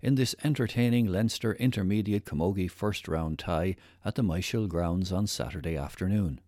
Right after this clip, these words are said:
The talented Michael number twelve was deadly accurate from open play and placed balls, as she accumulated a tally of one goal and eleven points, eight points from frees and a point from a forty-five,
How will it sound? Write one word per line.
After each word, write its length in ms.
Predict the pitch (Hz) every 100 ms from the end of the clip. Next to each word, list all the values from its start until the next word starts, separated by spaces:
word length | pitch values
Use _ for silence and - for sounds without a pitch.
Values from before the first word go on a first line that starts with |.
| _ _ - - - -
The 80 | 110
talented 480 | 135 180 151 143
Michael 400 | 120 120 127 117
number 340 | 98 113 104 85
twelve 520 | - 104 117 135 - - - -
was 180 | 73
deadly 400 | 73 87 107 110
accurate 380 | 98 113 - 123
from 180 | - 92
open 380 | 98 107 101 92
play 380 | - 98 101 104
and 260 | 120 120
placed 400 | - 117 87 -
balls, 480 | 85 104 92 85 - - - - -
as 100 | -
she 220 | - 76
accumulated 760 | 71 - 135 113 104 98 104 73
a 60 |
tally 460 | 65 - 101 107 117 - -
of 200 | 82 80
one 260 | 107 143
goal 320 | 110 107 107 95
and 140 | 80
eleven 400 | 76 101 101 95
points, 480 | - 92 82 - - _ - -
eight 260 | 71 82 -
points 320 | - 104 95
from 220 | - 87
frees 560 | 78 - 113 90 90 - - _
and 160 | - 98
a 60 |
point 320 | 98 107 101 -
from 160 | 107
a 40 | 98
forty-five, 840 | - 104 92 87 - 92 113 -